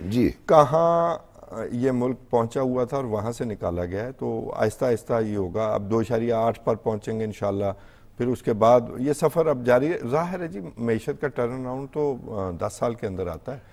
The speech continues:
Speaker 1: बिल्कुल।
Speaker 2: और जहाँ पहुँचाया गया है, उसमें दस साल में आ जाए, तो ये भी एक बहुत बड़ी अचीवमेंट समझी जाए।
Speaker 1: और, और, और उम्मीद करते हैं कि, अ,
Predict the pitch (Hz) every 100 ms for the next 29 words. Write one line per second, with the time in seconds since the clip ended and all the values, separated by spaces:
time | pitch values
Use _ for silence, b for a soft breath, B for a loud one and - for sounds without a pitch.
0 | 92 95 - - 117 117 135 143 143 127
1 | 127 135 151 143 147 165 147 151 123 123
2 | - 135 139 135 123 123 147 147 131 123
3 | 139 131 123 107 113 117 104 113 107 98
4 | 113 113 98 95 82 82 - 113 117 110
5 | 104 107 110 104 104 95 92 101 104 104
6 | 117 - 104 - 98 98 101 117